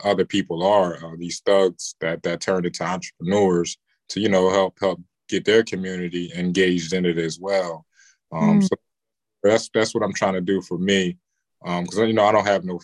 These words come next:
Speaker 1: no, um, no kids or anything. So, um, I do want a family,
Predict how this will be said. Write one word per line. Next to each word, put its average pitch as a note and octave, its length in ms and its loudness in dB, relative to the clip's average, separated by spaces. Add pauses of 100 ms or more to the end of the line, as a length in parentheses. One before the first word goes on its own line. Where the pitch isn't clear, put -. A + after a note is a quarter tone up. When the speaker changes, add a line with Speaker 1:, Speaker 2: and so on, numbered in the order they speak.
(120)
Speaker 1:
no, F2 260 -8
um, E2+ 260 -2
no F2 140 0
kids G2 340 4
or F2 80 2
anything. E2 440 -4
So, D#2+ 440 -6 (280)
um, D#2+ 180 -2
I A2 60 2
do A#2 180 6
want G#2+ 200 4
a F#2 40 -4
family, G#2+ 500 -6